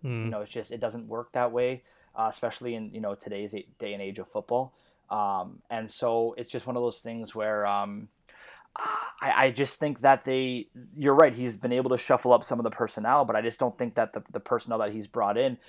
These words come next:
Speaker 2: you know, even Aubameyang, as great as a player he is, you know, if he doesn't have the, um, delivery from the wings, uh, he, he's not gonna be able to be as dangerous. And I think that that's what, you know, and, and one of the things, just to kinda talk about that as well, is that I feel like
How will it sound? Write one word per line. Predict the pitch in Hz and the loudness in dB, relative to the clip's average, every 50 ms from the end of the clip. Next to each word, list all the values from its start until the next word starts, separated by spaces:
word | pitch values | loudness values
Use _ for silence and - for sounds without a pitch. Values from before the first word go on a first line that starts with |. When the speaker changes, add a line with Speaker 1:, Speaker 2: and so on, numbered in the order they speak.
| - _ _ | -20 _ _
Speaker 2:
you | 107 | -8
know, | 110 104 101 98 - _ | -6 -6 -6 -6 -10 _
even | 123 120 123 120 | -8 -4 -2 -2
Aubameyang, | 113 98 110 113 131 131 120 110 101 98 101 101 101 - | -2 -2 -4 -4 -4 -4 -4 -4 -4 -6 -6 -8 -8 -8
as | 101 101 - | -8 -10 -8
great | - 117 117 120 | -4 -2 -2 -2
as | 117 | -2
a | 110 104 | -4 -8
player | - - 117 113 107 104 | -6 -4 -4 -2 -2 -2
he | 101 104 117 | -2 -2 0
is, | 139 135 120 | 0 0 0
you | 113 110 | -2 -2
know, | 107 107 | -4 -4
if | - | -4
he | - 117 | -2 -2
doesn't | 120 113 131 127 | 0 0 0 -4
have | 117 117 113 117 117 107 104 | 0 4 4 4 4 2 -2
the, | 107 113 107 107 101 - - - - - | -8 -8 -8 -8 -10 -12 -16 -20 -20 -4
um, | - 113 110 101 110 | -2 -2 -2 -2 -2
delivery | 107 117 104 104 113 117 120 123 120 110 104 | -2 -2 0 0 -2 0 0 0 0 -2 -2
from | - - 107 104 101 | -4 -6 -8 -6 -6
the | 95 | -6
wings, | 95 110 135 147 127 107 101 101 - - _ _ _ _ _ - | -4 -4 -4 -4 -6 -6 -8 -10 -12 -16 _ _ _ _ _ -4
uh, | 107 104 - | -4 -4 -4
he, | - 113 107 104 101 98 98 - - | -6 -8 -10 -10 -10 -10 -14 -16 -18
he's | 107 110 110 101 | -14 -14 -12 -10
not | 107 110 107 113 117 - | -4 0 0 0 0 0
gonna | - 117 113 98 | -4 -6 -6 -6
be | - 107 107 | -6 -4 -4
able | 110 107 110 110 104 | -4 -4 -4 -6 -6
to | - 107 | -8 -10
be | 98 110 110 | -8 -6 -8
as | 107 104 98 | -8 -8 -10
dangerous. | - 107 117 143 123 104 98 - - | -10 -8 -8 -8 -8 -8 -10 -10 -10
And | 101 104 | -8 -10
I | 101 | -8
think | - - 117 110 | -8 -8 -8 -6
that | - 107 - | -8 -6 -4
that's | 113 110 107 - - | -4 -4 -4 -4 -6
what, | 113 113 110 107 - _ _ _ _ _ - | -4 -4 -4 -4 -6 _ _ _ _ _ -10
you | 120 | -6
know, | 113 104 | -6 -2
and, | - 131 135 | -2 -2 0
and | - 147 147 139 139 | 0 -2 -2 0 4
one | 135 151 170 | 6 6 6
of | 180 | 6
the | 175 | 2
things, | 170 - - 143 135 135 131 117 - - - - _ _ _ _ _ _ _ _ | 0 2 -2 -2 0 0 -4 -6 -8 -12 -16 -18 _ _ _ _ _ _ _ _
just | - 127 - | -10 -10 -10
to | - | -4
kinda | - 117 110 | -4 -4 0
talk | - 113 110 | 0 0 0
about | 107 113 110 | 0 0 -2
that | 107 104 | -2 -2
as | 110 101 | -4 -2
well, | 117 127 139 131 | 0 2 4 4
is | 120 107 | 2 2
that | 120 110 | 0 -2
I | 110 | -2
feel | - - 139 139 | -2 -2 2 4
like | 147 143 135 | 4 4 2